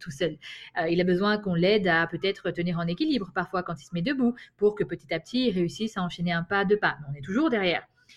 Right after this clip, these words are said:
Euh, il a besoin qu'on, de nous voir parler, de mimer, d'être en miroir avec nous pour réussir à parler,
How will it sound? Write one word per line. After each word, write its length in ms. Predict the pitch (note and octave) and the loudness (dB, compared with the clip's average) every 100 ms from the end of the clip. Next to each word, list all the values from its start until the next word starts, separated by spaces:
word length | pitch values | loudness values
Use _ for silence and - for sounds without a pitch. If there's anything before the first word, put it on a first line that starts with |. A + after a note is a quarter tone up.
| - - - | -20 -8 0
Euh, 160 | F3 | 2
il 100 | E3+ | 4
a 60 | E3+ | 2
besoin 340 | F3 G3 G#3+ | 0 2 0
qu'on, 300 | G#3 F3+ F3 | 0 -2 -2
de 120 | F3 | -2
nous 140 | F3 E3+ | 0 0
voir 320 | E3 A3 G#3+ | 2 2 4
parler, 340 | D4+ D4+ B3 | 2 4 2
de 120 | G#3 F3+ | 2 0
mimer, 340 | G3+ D4 A#3 | 0 0 -2
d'être 240 | F#3 F3 | -2 -6
en 60 | F3 | -4
miroir 340 | F3+ F3 F#3 | -2 0 0
avec 180 | F#3+ C#4 | 0 -2
nous 140 | D#4 C4 | -4 -4
pour 160 | G3+ | -2
réussir 340 | F3 E3+ G3+ D3+ | -2 -2 -2 -4
à 60 | |
parler, 420 | D3 B3+ C#4 G#3+ | 0 2 4 2